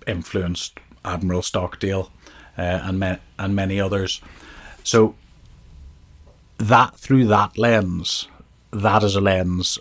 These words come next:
where we do push through, but with our humanity intact as well. And it's kind of led on,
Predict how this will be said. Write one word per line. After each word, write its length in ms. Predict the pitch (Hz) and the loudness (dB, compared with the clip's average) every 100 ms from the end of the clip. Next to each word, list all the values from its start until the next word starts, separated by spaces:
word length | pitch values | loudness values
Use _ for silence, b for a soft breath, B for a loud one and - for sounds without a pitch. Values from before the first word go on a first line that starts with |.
| - | -2
where 400 | 104 92 90 - _ _ _ _ - | 0 2 -2 -6 _ _ _ _ -4
we 220 | 107 101 | 0 0
do 500 | 95 107 113 107 92 - _ _ _ _ _ _ _ _ - | 2 4 6 4 0 -6 _ _ _ _ _ _ _ _ -8
push 360 | - 113 - - | 0 2 2 0
through, 320 | 98 90 85 | -2 -2 -2
but 200 | 98 - _ _ _ _ _ _ _ _ _ - - | -4 -6 _ _ _ _ _ _ _ _ _ -20 -4
with 160 | 113 104 | 0 2
our 120 | 98 | 0
humanity 720 | - 107 92 90 98 98 101 | 0 0 2 0 -2 -2 -2
intact 580 | 95 92 95 95 - - B B B B B | -2 -2 -2 -4 -10 -18 B B B B B
as 160 | - 85 | -6 -2
well. 480 | 92 92 95 98 - B B B B B - | 0 2 2 0 -4 B B B B B -2
And 180 | 113 - | 0 0
it's 160 | 104 - | -4 -6
kind 360 | - 131 135 | -2 2 4
of 120 | 139 117 | 4 4
led 320 | 107 104 104 | 4 4 4
on, 460 | 98 98 95 92 | 4 4 0 -2